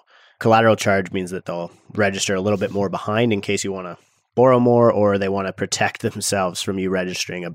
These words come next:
B or another mortgage behind their mortgage for a extended loan to value.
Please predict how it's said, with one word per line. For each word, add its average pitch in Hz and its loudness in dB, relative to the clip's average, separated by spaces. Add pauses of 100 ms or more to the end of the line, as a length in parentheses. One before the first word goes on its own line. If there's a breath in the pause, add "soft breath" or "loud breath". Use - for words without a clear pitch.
B 92 -4 (540 loud breath)
or 92 -4
another 101 -2
mortgage 92 -6
behind 120 0
their 90 -6
mortgage 85 -8 (100)
for 87 -8
a 85 -12
extended 90 -8 (240)
loan 92 -4
to 85 -10
value. 82 -10